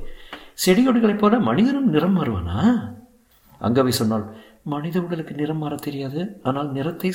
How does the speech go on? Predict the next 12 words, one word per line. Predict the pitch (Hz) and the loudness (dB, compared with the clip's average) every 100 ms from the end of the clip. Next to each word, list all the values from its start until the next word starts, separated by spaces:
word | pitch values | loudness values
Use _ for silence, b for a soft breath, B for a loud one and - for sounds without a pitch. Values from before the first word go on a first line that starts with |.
| - | -2
சுரக்கத் | 160 165 175 | -4 -2 -4
தெரியும்." | 139 131 131 - _ _ _ _ | -4 -8 -14 -20 _ _ _ _
விடை | - 113 220 | 2 4 4
இன்னும் | 185 190 | 4 2
வியப்பை | 139 151 - | 2 2 0
கொடுத்தது. | - 92 - 85 | -2 -2 -2 2
ஆனாலும் | 117 135 92 - B B B B | 4 4 0 -4 B B B B
அவனது | - 110 156 147 | 2 4 6 6
அறிவுக்கு | 120 180 180 120 | 4 2 2 2
எட்டாததாக | - 143 123 110 110 | 6 6 6 4 2
அது | 95 | 0
இருந்தது. | 95 90 82 - | -2 -4 -6 -12